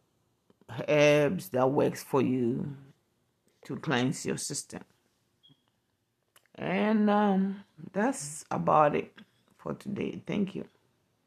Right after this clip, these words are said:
In conclusion,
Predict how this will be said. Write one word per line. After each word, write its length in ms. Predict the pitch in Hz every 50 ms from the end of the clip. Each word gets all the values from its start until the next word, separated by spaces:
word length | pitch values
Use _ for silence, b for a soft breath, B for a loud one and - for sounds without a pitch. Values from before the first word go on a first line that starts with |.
| _ _ _ _ _ _ _ _ - - _ _ _ _ _ _ _ _ _ _ _ _ _ _ _ _ _ b b b b b b b b b b b b b _
In 240 | - 151 180 220 226
conclusion, 1080 | 226 240 214 202 202 - 226 254 254 311 349 320 233 233 220 220 202 196 185 160 160 -